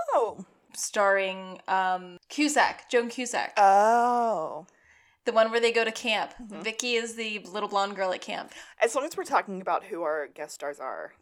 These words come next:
Speaker 1: uh, Dutch the Clutch is played by a character who you probably don't know, but when you see him, you're like, um, because he's a pretty good character actor. He's done a lot of, like, one, one-off spots on a lot of things. But
Speaker 2: Mm-hmm.
Speaker 1: he,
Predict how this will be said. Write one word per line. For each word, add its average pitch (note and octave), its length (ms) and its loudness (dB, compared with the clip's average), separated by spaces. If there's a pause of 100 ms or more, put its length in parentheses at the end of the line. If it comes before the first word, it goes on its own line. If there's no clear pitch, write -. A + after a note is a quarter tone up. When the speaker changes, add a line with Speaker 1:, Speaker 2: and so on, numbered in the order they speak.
(140)
Speaker 1:
uh, E3 220 -2
Dutch G#3+ 280 0
the F4 100 -8
Clutch - 460 -4 (460)
is F#3 200 -4
played F3+ 200 -6
by F3 180 -2
a E3 120 -6
character D#3 500 -6
who D#3 300 -10 (400)
you G#3 140 -8
probably B3+ 520 0
don't F3+ 400 -2
know, F#3+ 560 -6
but F3 160 -4
when F3+ 160 -8
you E3+ 80 -16
see F#3 320 -12
him, G3 140 -2
you're F3 160 -8
like, E3 340 -6
um, A#4 800 -4
because C#4 300 -4
he's D#4 120 -4
a C#4+ 80 4
pretty C#4 260 -10
good A#3 220 0
character D#3+ 340 -8
actor. F3+ 380 -12 (340)
He's A3 160 -12
done B3+ 160 0
a C4+ 80 0
lot F#3+ 220 0
of, E3+ 140 -8
like, D#3+ 180 -6
one, D#3 200 -12 (100)
one-off F3 320 -4
spots - 340 -12
on D#3+ 60 -20
a D3+ 80 -14
lot - 200 -16
of - 60 -20
things. - 500 -20 (460)
But G#3 120 0
Speaker 2:
Mm-hmm. F#3+ 100 -12
Speaker 1:
he, A3 220 -8